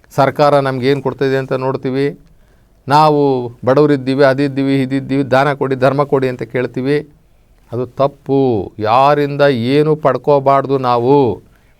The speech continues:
ಈಗ ಹಕ್ಕಿ, ಪಕ್ಷಿಗಳು, ಮೃಗಗಳು ಇವ್ ಯಾರ-, ಯಾರ ಹತ್ರ ಏನಾರು ಪಡ್ಕೊಂತಾವ ಅವು,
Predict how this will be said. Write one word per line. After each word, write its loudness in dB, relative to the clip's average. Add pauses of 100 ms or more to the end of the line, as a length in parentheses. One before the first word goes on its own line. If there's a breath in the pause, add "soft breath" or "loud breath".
(300)
ಈಗ 0
ಹಕ್ಕಿ, -2
ಪಕ್ಷಿಗಳು, -2
ಮೃಗಗಳು 0
ಇವ್ 0
ಯಾರ-, 2
ಯಾರ 2
ಹತ್ರ -4
ಏನಾರು -2
ಪಡ್ಕೊಂತಾವ 0
ಅವು, 2